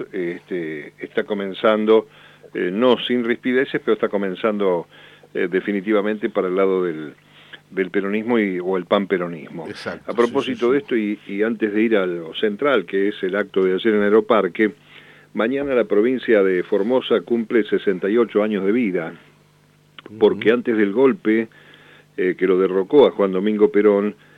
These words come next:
Speaker 1: ese territorio nacional fue transformado en provincia en mil novecientos cincuenta y cinco, y, eh, Gildo Infran, que, que resultó victorioso, eh, este, tiene la particularidad, Gildo,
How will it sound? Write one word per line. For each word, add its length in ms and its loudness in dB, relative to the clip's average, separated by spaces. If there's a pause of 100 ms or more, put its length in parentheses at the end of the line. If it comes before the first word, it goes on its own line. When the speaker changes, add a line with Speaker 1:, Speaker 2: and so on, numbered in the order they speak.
(280)
Speaker 1:
ese 320 2
territorio 560 2
nacional 460 0
fue 160 0
transformado 540 0
en 80 -2
provincia 640 0
en 100 -6
mil 120 -2
novecientos 420 -2
cincuenta 400 -2
y 80 -4
cinco, 500 0 (720)
y, 280 -4
eh, 460 0
Gildo 260 0
Infran, 540 -4
que, 380 -6
que 420 -12 (240)
resultó 420 0
victorioso, 840 2 (400)
eh, 340 -2
este, 200 -6
tiene 260 -2
la 120 4
particularidad, 840 -2
Gildo, 500 0